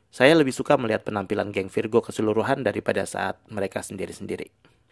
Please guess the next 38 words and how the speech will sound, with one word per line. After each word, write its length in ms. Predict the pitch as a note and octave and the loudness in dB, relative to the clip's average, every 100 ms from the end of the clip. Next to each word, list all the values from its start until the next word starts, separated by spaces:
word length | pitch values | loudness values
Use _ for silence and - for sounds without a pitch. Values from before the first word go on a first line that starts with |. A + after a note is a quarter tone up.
| _ | _
Yang 300 | A#2 G#2 G#2 | -2 0 2
juga 100 | G#2 | 2
patut 240 | G2 G2+ G#2 | 2 0 0
disayangkan 560 | G#2 G2 F#2+ A#2 A2 | -2 -2 0 0 0
adalah 240 | F#2 F#2 F2+ | -2 -4 -4
peran 320 | - G2+ G2 | -2 -2 -2
Mawar 240 | F#2 F#2+ | -2 0
De 80 | G2+ | -2
Jong 400 | G2 A2+ C3+ C#3+ | 2 2 0 -6
sebagai 400 | - G#2 G2 G2 | -4 -2 -2 -2
Carmen 560 | - A2 A#2+ D3+ D#3+ D#3 | -4 -4 -4 -6 -6 -4
yang 320 | D3+ D#3+ D#3 | -2 -2 -2
kurang 320 | D3 D3 C#3 | 0 0 0
digali 320 | B2+ B2 B2 | -2 0 0
lagi 240 | B2+ B2+ B2 | 0 -2 -4
karakternya. 640 | A2 G2+ - A2+ A2+ G2+ _ _ _ _ | -4 -4 -4 -6 -4 -6 _ _ _ _
Saya 240 | - D3+ D#3 | 2 4 4
tidak 160 | C3+ | 0
melihat 320 | A#2+ A2+ G#2 | 0 0 0
Carmen 320 | - G2 G#2+ G#2+ | 0 -4 -4 -4
sebagai 320 | G#2 F#2+ F#2 | -4 -4 -2
sosok 400 | A#2+ G#2+ A2+ G#2+ | -2 0 0 2
yang 160 | F#2+ | 0
mematikan 480 | G2 F#2 - - A2+ | -4 -10 -10 -2 -2
dan 240 | A2+ G#2+ G2 | 0 -2 -2
berbahaya. 640 | F#2+ F#2 F2+ F#2 G2 - _ _ _ _ _ G#2 | -4 -4 -6 -6 -8 -12 _ _ _ _ _ 0
Malah 320 | G#2 G#2+ G#2 | 6 6 6
terlihat 320 | G2+ G2+ F#2+ | 4 2 0
seperti 400 | - G#2+ B2+ A2+ | -2 0 0 2
cewek-cewek 400 | G2 - G#2 F#2+ | 0 2 2 2
yang 160 | G2+ G2+ | -2 -4
lagi 240 | F#2+ A2+ | -4 -2
kesel 320 | B2 - C#3 | -2 0 0
sama 320 | - A2 A2 | 2 0 0
pacarnya 480 | G#2+ - G#2+ G#2+ B2 | -2 0 -2 -2 -2
dan 480 | G2+ F#2 G2 G2+ G2+ | -2 -2 -6 -12 -4
bodoh 320 | G#2+ G#2 F#2 | 4 4 4
amat. 240 | F#2 F2 | 0 -4